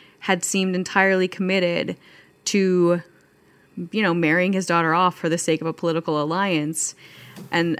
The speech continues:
until he realized that it wasn't what she wanted. And so do you think there's a part of that, that he's kind of using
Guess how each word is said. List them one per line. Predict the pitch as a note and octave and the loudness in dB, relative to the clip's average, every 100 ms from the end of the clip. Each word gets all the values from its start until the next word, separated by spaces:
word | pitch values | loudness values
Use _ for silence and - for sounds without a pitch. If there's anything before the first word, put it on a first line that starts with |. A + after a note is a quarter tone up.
| - | -2
until | E3+ E3 G3+ F3+ | -2 2 2 2
he | F#3 F3 | 0 0
realized | E3+ F#3 E3 D3 | 0 0 0 -2
that | D#3+ | -4
it | - | -4
wasn't | D#3+ E3 D#3+ | -4 -2 -4
what | - | -4
she | - E3+ | -2 -2
wanted. | D#3+ E3+ F3 E3+ C#3+ G#3 - - - | 0 0 2 0 0 -4 -8 -18 -2
And | G3 - | 2 6
so | G3 | 4
do | F3 | 4
you | F#3+ | 2
think | G3+ G#3 | 4 4
there's | G3+ F#3 | 4 2
a | F3+ | 0
part | - E3 D#3+ F3+ | -2 2 4 4
of | F3 | 2
that, | E3+ D3+ - | 2 2 0
that | C#3+ - | -6 -10
he's | - G3+ F3 | -6 -2 -2
kind | - F3+ | 0 0
of | D#3+ | 0
using | E3+ E3 E3+ E3 E3 | 0 0 2 2 0